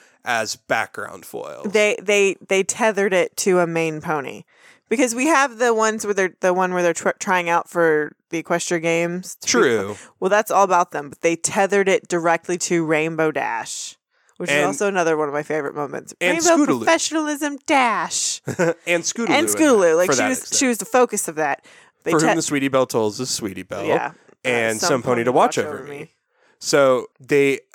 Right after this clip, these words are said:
Speaker 1: assign one of the Crusaders as the central figure
Speaker 2: True.
Speaker 1: and have the other two act as comic relief and foils in that orbit.
Speaker 2: Well, it's just part of their group. So,
Speaker 1: Yeah.
Speaker 2: yeah, yeah, no, it's great.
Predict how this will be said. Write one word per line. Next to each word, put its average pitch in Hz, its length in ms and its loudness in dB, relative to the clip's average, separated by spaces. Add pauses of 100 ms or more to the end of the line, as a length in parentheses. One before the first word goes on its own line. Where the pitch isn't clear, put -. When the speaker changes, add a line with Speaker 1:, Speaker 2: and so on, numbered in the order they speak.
Speaker 1:
assign 156 960 -2
one 135 460 2
of 165 120 -2
the 160 120 -2
Crusaders 120 560 -2
as 110 120 -8
the 117 120 -6
central 117 400 -2
figure 110 540 -4 (120)
Speaker 2:
True. - 120 -6
Speaker 1:
and 123 80 -4
have 131 180 -2
the 117 200 -10
other 143 320 2
two 110 480 0 (100)
act 123 340 -2
as 110 680 -2 (600)
comic 139 340 0
relief 123 340 -4
and 101 140 -6
foils 113 600 0
in 104 100 -8
that 98 180 -12
orbit. - 460 -8
Speaker 2:
Well, 311 80 -8
it's 302 100 -4
just - 140 -6
part 202 160 -4
of 160 40 -6
their 127 80 -8
group. 135 640 -12
So, - 200 -8
Speaker 1:
Yeah. 302 140 4
Speaker 2:
yeah, - 80 -4
yeah, 247 140 0
no, 190 180 -2
it's - 180 -4
great. 214 280 -2